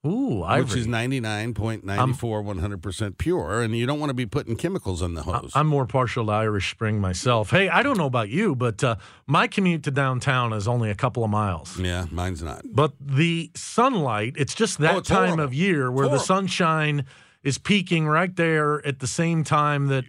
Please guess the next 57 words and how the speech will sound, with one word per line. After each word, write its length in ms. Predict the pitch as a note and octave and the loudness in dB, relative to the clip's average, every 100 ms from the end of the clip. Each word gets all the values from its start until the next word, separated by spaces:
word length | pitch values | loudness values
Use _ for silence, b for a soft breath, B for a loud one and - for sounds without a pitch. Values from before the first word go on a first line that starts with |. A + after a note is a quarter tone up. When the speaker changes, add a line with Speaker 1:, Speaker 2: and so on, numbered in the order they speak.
| D3+ | 0
Speaker 1:
most 340 | D3 E3 - | 2 2 0
of 80 | D3+ | 0
us 180 | C#3+ - | 0 0
are 80 | C#3+ | 0
on 140 | C3+ | 2
the 100 | B2 | 2
highway. 380 | A#2+ C3+ C3+ B2 | 2 2 2 2
Speaker 2:
Yes. 140 | A#2 A#2+ | 2 0
Speaker 1:
Did 160 | A#2+ | 2
you 140 | C#3+ D#3 | 2 2
have 140 | E3 | 0
to 40 | D3 | 0
battle 280 | D3+ E3 E3+ | 0 2 2
that 180 | F3 | 0
this 80 | F3 | 0
Speaker 2:
It 60 | D#3 | 2
was 60 | |
Speaker 1:
morning? 280 | D#3+ C#3 A2+ | 2 2 2
Speaker 2:
horrible. 460 | C3 B2+ F#2 C2 - | 0 -2 -4 -10 -6
And 160 | B2+ C3 | -4 0
another 400 | C3+ D3+ F#3 D#3+ | 0 2 0 -2
reason 360 | A#2+ G2 F#2+ | -4 -4 -6
why 160 | F2+ F#2 | -6 -6
this 180 | F#2 - | -6 -6
day 160 | G2 | -6
is 160 | F2+ E2 | -4 -4
off 160 | F2 D#2+ | -6 -6
to 140 | E2+ | -8
a 40 | E2 | -8
terrible 420 | - F3 C3+ F#2 | -6 -4 -4 -6
start. 460 | - E2 B1 D#2+ F#2+ | -10 -10 -10 -8 -2
Not 180 | D3 | 0
only 260 | E3+ E3 D3 | 2 0 -2
did 200 | B2 A2 | -4 -6
I 80 | A2 | -6
get 160 | G#2+ | -6
the 80 | G#2 | -8
frowny 360 | F#2+ C#3 C#3 G#2 | -6 -4 -4 -6
face 300 | A#2+ G2+ - | -6 -6 -6
on 80 | E2 | -10
the 80 | |
C 200 | E2 G#3 | -8 -8
pap, 300 | G#3 E3+ D3 | -4 -4 -2
I 100 | B2+ | -4
had 180 | A2+ A2 | -4 -4
the 80 | G2+ | -6
sun 320 | - C4 C4+ | -2 0 0
in 100 | C3+ | -2
my 240 | F#2+ D#2+ C2+ | -6 -8 -12
eyes 240 | E2 A2+ b b b - | -12 -14 b b b -4
coming 200 | C#3 B2+ | -2 0
down 200 | A#2+ A2 | 0 0
Highway 280 | A2+ G#2+ G2+ | -2 -2 -4
forty 320 | D3+ G3+ B2+ | -4 -4 -4
this 220 | D2 - | -6 -6
morning. 220 | E2 F#2+ B B _ | -8 -8 B B _
And 460 | A3+ C4+ B2+ C3+ | 0 0 0 -2